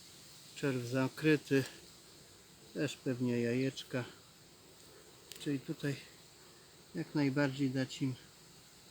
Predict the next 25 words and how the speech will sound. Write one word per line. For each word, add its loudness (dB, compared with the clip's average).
Czyli 0
tutaj -2
na 4
dwóch -4
rameczkach 0
trochę -4
czerwia. 0
Zobaczymy, 2
czy -4
na 0
trzeciej -4
też, -6
czy -6
tylko -2
te 0
dwie. 0
Podejrzewam, 2
że 2
te 0
dwie. 0
Na 2
trzeciej 0
już -2
jest 0
zalane 4